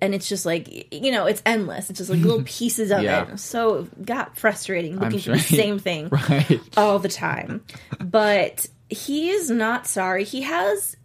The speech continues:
Speaker 1: an interesting take on why he wants to take out all of the Downworlders. And I, I just, he's evil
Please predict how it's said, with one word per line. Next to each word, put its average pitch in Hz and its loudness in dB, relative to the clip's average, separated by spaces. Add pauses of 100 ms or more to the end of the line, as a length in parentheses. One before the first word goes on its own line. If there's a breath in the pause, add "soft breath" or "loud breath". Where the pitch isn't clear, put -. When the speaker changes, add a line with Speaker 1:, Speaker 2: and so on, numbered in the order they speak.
(160)
Speaker 1:
an 294 -2
interesting 320 -4
take 226 -6
on 226 -4
why 190 -2
he 196 -4
wants 185 -6
to 185 -6
take 180 -6
out 175 -2
all 165 -4
of 170 -12
the 170 -4
Downworlders. 135 -4 (440 soft breath)
And 202 0 (540)
I, 277 -2
I 269 -4
just, 277 -2 (1040 soft breath)
he's - -8 (140)
evil 190 2